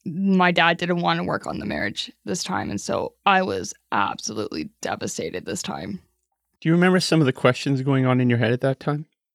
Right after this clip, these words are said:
Speaker 1: At first, I was, I was just wondering where he would end up. Like, was he gonna go back to Calgary? Like, what would custody be like? And so just all those questions going through my mind. And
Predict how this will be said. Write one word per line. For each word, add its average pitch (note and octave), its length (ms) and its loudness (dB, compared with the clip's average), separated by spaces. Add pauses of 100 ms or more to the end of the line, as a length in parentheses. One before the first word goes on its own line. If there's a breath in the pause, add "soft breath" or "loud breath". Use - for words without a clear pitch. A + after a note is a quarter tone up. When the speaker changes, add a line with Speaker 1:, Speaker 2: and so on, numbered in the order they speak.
(840)
Speaker 1:
At C4 180 6
first, C4 440 4 (200)
I A3 180 6
was, G#3+ 480 2 (540)
I F#3 80 0
was A3 140 4
just C4+ 180 2
wondering G3+ 340 6
where F#3+ 120 4
he F3+ 240 -4
would F3+ 140 0
end E3 220 -4
up. - 240 -4 (420)
Like, F#3+ 140 -4
was F#3 100 -2
he F#3 80 0
gonna F3 160 2
go - 80 -4
back - 240 -8
to - 140 -20
Calgary? C4 920 4 (400)
Like, F3+ 120 -4
what F#3+ 120 2
would F#3+ 100 2
custody F3+ 460 -2
be - 140 -6
like? - 220 -4 (580)
And F3+ 240 4
so F3+ 460 2 (540)
just F3+ 240 -2
all F#3 180 4
those F#3 180 4
questions F3+ 380 0
going E3+ 240 0
through E3 180 -6
my E3 140 -8
mind. D#3 500 -6
And F3 400 -4